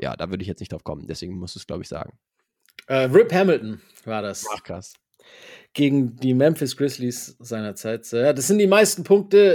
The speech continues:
Speaker 2: in der N-B-A-Geschichte ohne gemachtes Field Goal. Das ist natürlich nicht, äh, ist schon lustig, vierzehn
Speaker 1: Ja.
Speaker 2: Punkte zu haben, ohne einen aus dem Feld zu verwandeln.
Speaker 1: Ja, ist ein Rekord, den man vielleicht nicht unbedingt haben möchte, aber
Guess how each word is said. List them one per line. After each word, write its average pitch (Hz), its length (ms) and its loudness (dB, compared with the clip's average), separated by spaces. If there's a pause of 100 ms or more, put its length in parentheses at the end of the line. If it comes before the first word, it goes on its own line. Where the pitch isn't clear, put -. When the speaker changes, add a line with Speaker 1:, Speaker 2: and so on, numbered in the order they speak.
Speaker 2:
in 160 140 -2
der 160 100 6
N-B-A-Geschichte 156 880 2
ohne 180 300 6
gemachtes 156 480 0
Field 165 240 4
Goal. 113 300 -2 (380)
Das 117 140 -12
ist - 40 -18
natürlich 135 480 -6
nicht, 131 320 -8
äh, 123 320 -4
ist - 160 -8
schon 185 180 8
lustig, 175 500 2 (200)
vierzehn 170 320 0
Speaker 1:
Ja. 117 80 4
Speaker 2:
Punkte 175 200 0
zu 156 160 -2
haben, 151 200 0
ohne 156 260 2
einen 147 180 -2
aus 139 140 -2
dem 135 80 -10
Feld 139 260 -2
zu 131 140 -10
verwandeln. 113 500 -8 (600)
Speaker 1:
Ja, 110 320 -4
ist 110 180 -10
ein 110 80 -10
Rekord, 113 340 -6
den 113 80 -8
man 110 160 -8
vielleicht 160 320 -10
nicht - 120 -14
unbedingt 143 240 -10
haben 151 400 -8
möchte, 143 280 -10
aber - 220 2